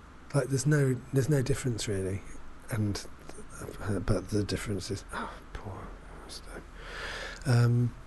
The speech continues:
and, oh, what's the other thing I watched? Uh, so, but it's like, Easy A is kind of like they've gone, uh, it's even got a voiceover that's exactly like Lindsay Lohan's, where it's kind of like she's breaking the fourth wall.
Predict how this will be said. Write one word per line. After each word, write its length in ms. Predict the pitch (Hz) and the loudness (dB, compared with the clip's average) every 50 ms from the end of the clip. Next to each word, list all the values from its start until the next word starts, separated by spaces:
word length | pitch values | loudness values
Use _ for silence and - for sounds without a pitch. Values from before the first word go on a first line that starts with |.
| - - - - - - - - - - - - - | -14 -14 -12 -12 -10 -10 -12 -12 -12 -12 -14 -6 2
and, 360 | - 147 143 139 139 127 - - - | 4 6 6 6 6 4 2 4 6
oh, 80 | 175 | 6
what's 220 | 233 254 233 220 - | 8 8 6 6 8
the 100 | 240 220 | 8 8
other 200 | 240 233 208 208 | 10 10 8 8
thing 200 | - 196 170 156 | 6 8 8 8
I 100 | 147 143 | 8 8
watched? 340 | 139 143 143 139 - - - | 8 8 6 4 4 6 8
Uh, 140 | 180 185 | 8 8
so, 180 | 165 - 220 180 | 10 10 8 10
but 280 | 165 226 190 180 175 202 | 10 10 10 10 8 8
it's 160 | 214 - - | 8 10 10
like, 140 | 220 220 - | 10 10 10
Easy 300 | 208 240 240 214 208 226 | 10 12 12 12 12 12
A 80 | 220 208 | 12 12
is 220 | 165 151 147 139 - | 12 12 10 10 8
kind 300 | - - 175 202 185 180 | 8 10 10 10 10 10
of 100 | 147 165 | 10 10
like 200 | 147 143 - - | 10 10 10 10
they've 200 | - 151 143 143 | 10 10 10 10
gone, 460 | - 151 139 139 143 147 147 147 147 - - | 10 10 10 10 10 6 4 0 -2 0 0
uh, 60 | - - - - - - - - 170 160 170 190 | -2 -2 -4 -10 -8 -8 -6 -4 -4 -4 -4 0
it's 240 | 202 - 208 - | 2 4 8 8
even 200 | 226 220 185 220 | 10 10 10 10
got 100 | 208 - | 10 8
a 40 | - | 8
voiceover 680 | 160 170 190 185 180 175 - 151 131 123 120 120 120 117 | 8 8 8 8 8 8 8 8 8 8 8 6 6 4
that's 200 | 127 135 120 - | 4 2 4 4
exactly 340 | 147 127 135 151 151 135 135 | 4 6 6 6 6 6 6
like 180 | 131 135 131 - | 6 6 6 6
Lindsay 300 | 143 139 131 123 135 131 | 6 6 8 8 6 6
Lohan's, 460 | 135 131 123 110 127 123 120 - - | 6 6 6 6 4 4 4 6 6
where 180 | 143 131 127 | 6 6 6
it's 120 | 123 - - | 4 2 2
kind 220 | - 135 135 127 | 2 4 4 4
of 140 | 135 127 - | 4 4 4
like 260 | 135 127 127 - - | 4 4 4 2 0
she's 480 | - - 147 131 123 120 - - - - | 0 2 2 2 2 2 0 -2 -4 0
breaking 360 | 147 - 151 131 123 - 139 | 6 6 6 6 6 4 2
the 60 | 127 123 | 2 2
fourth 300 | - 139 123 110 - - | 2 2 2 2 2 2
wall. 240 | 131 120 113 101 | 4 4 4 2